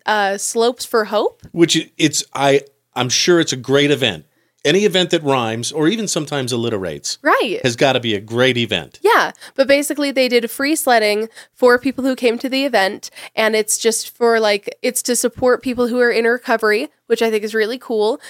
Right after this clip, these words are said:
Speaker 1: They had, like, a raffle and stuff, uh, the free sledding, like I mentioned. I think they had food and drinks,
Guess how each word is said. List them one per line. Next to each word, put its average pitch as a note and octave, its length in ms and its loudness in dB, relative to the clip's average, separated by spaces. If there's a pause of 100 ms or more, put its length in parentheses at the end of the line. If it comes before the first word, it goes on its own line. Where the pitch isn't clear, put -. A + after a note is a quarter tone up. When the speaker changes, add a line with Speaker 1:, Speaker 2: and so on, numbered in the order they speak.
(120)
Speaker 1:
They A#3+ 80 2
had, A3+ 160 2
like, G#3 160 0
a A3+ 60 -2
raffle D#4 400 2
and D4+ 160 -2
stuff, C4 460 0 (260)
uh, G#3+ 160 2
the G#3+ 100 0
free A#3+ 180 -4
sledding, C4+ 320 0
like B3+ 200 -2
I B3 60 0
mentioned. A#3+ 460 -2
I G#3 60 0
think A3 160 -6
they A3+ 80 -2
had G#3+ 160 -4
food B3 160 -6
and A3 100 -8
drinks, A3 480 -2